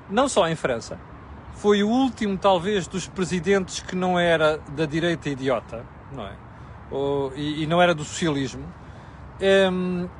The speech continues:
e Valéry Giscard d'Estaing foi muito importante num dos aspectos que nós estudamos hoje com muito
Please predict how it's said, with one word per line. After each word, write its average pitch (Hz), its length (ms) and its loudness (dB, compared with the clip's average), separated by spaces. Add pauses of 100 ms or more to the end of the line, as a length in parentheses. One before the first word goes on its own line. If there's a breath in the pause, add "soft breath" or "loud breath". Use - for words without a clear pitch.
(180)
e 214 100 -2
Valéry 240 400 2
Giscard 165 380 0
d'Estaing 190 440 2 (120)
foi 190 340 2
muito 233 340 -2
importante 202 640 -2 (120)
num 202 480 0
dos 156 180 -6
aspectos 185 440 0
que - 80 -10
nós 185 160 0
estudamos 170 440 -2
hoje 175 180 0
com 175 120 -2
muito 165 680 -2